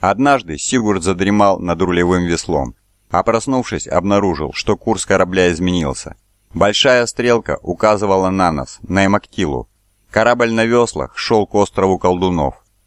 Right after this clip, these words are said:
После этого они правили кораблем по двое – Кентон и Шарейн,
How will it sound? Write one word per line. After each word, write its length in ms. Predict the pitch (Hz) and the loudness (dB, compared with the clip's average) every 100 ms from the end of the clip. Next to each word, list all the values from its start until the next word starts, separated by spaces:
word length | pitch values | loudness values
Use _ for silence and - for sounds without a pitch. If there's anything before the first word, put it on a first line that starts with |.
| _ | _
После 360 | 104 110 123 127 | -2 0 2 2
этого 400 | 127 87 67 - - | 2 0 -2 -4 -4
они 200 | 92 101 | 0 0
правили 420 | 104 107 104 90 | 2 2 2 0
кораблем 500 | 95 92 92 95 90 | 0 0 2 0 2
по 140 | 90 | 0
двое – 440 | 87 87 76 64 - _ - | 0 0 0 -2 -6 _ -6
Кентон 400 | 107 107 95 85 | -2 0 0 -2
и 140 | - | -2
Шарейн, 580 | 90 101 90 80 69 60 | -2 0 0 0 -4 -10